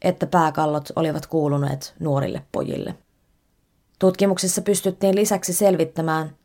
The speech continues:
että päät oli irrotettu muusta ruumiista terävää esinettä käyttäen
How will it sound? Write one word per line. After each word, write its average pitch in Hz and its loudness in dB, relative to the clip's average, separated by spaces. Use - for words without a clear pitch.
että 180 2
päät 165 4
oli 180 4
irrotettu 160 2
muusta 185 2
ruumiista 151 0
terävää 156 4
esinettä 185 0
käyttäen 156 -2